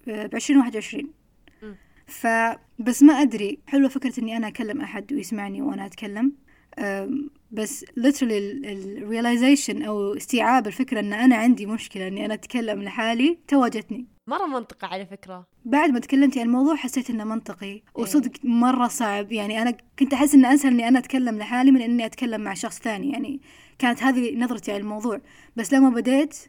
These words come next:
Speaker 1: آه، صرت شوية مرات ما أبي أسجل حلقات صراحة، لأن أقدر أكتب وأقدر أ-، يعني أقول أفكاري. ومرات حتى تخيلي، يعني لما أنا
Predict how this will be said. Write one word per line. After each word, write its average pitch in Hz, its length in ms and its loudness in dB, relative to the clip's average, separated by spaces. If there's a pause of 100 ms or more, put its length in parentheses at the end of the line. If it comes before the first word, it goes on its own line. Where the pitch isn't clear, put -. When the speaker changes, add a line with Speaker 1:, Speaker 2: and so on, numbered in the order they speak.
(600)
Speaker 1:
آه، 214 480 -6 (100)
صرت 269 280 -2
شوية 262 540 2
مرات 233 460 0 (400)
ما 254 140 6
أبي 240 140 2
أسجل 202 340 -8
حلقات 196 400 -12 (520)
صراحة، 208 420 -10 (100)
لأن 240 460 0 (180)
أقدر 269 360 8
أكتب 208 400 -10
وأقدر 254 400 -2
أ-، 233 160 -8
يعني 208 560 -8 (320)
أقول 233 300 -2
أفكاري. 220 480 -4
ومرات 277 340 2
حتى 285 260 -2
تخيلي، 233 480 -6 (160)
يعني 226 140 -4
لما 233 340 -2
أنا 220 300 -2